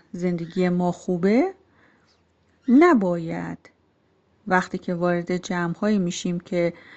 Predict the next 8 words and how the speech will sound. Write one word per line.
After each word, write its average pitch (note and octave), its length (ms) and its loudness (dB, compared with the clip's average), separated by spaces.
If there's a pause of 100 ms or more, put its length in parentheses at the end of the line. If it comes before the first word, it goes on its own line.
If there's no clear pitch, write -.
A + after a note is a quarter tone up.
(600)
سطح F#3 360 0
انرژیشون F3+ 680 -2
پایینه، F3+ 800 0 (880)
شروع A3+ 320 2
بکنیم D4+ 560 2
به A#3 160 0
نشون F#3+ 380 0
دادن G3 680 -2